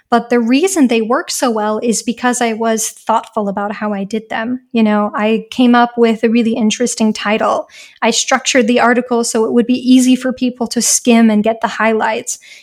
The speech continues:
You know, it was very intentional how I did it using some of the skills I learned as a blogger. And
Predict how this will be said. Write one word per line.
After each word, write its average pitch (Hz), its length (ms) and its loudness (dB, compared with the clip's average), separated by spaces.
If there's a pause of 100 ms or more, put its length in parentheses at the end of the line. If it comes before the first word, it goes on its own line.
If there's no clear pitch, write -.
You 233 100 2
know, 220 160 4
it 226 140 0
was 240 260 4
very 269 260 6
intentional 240 800 4
how 233 280 0
I 208 100 2
did 285 180 2
it 254 260 4 (100)
using 233 420 2
some 226 180 -4
of 208 100 -2
the 220 80 -4
skills 214 360 -4
I 208 80 0
learned 202 320 -2
as 196 140 -4
a 190 60 -10
blogger. 214 440 -2 (640)
And 220 440 2